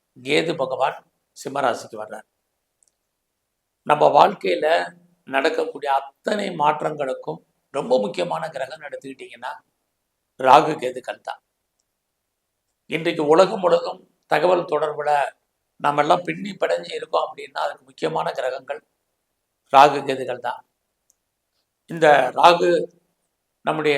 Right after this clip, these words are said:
எல்லோருடைய வாழ்க்கையிலுமே இந்த ராகு கேது மிகப்பெரிய மாற்றங்களை செய்யக்கூடியவங்க.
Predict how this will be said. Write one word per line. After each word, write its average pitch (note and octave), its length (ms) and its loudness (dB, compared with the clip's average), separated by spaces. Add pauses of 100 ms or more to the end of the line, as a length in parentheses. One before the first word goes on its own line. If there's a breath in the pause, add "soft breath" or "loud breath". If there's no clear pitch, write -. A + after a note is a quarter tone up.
எல்லோருடைய F3 520 4
வாழ்க்கையிலுமே D3+ 600 -6
இந்த D#3 240 -12
ராகு D3 260 0
கேது C#3 320 -20 (960)
மிகப்பெரிய E3+ 540 2 (220)
மாற்றங்களை D3+ 460 0
செய்யக்கூடியவங்க. C3 640 -12